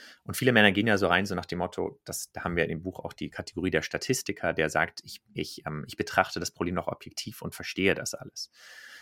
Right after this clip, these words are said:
Und dass das eigentlich für Männer nicht richtig funktioniert. Das heißt, wir können das Problem immer nur indirekt verstehen. Das heißt, wir müssen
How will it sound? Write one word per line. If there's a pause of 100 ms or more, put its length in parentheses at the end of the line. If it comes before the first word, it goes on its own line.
(220)
Und (140)
dass
das
eigentlich
für
Männer
nicht
richtig
funktioniert.
Das
heißt,
wir (360)
können
das
Problem
immer
nur
indirekt
verstehen.
Das
heißt,
wir
müssen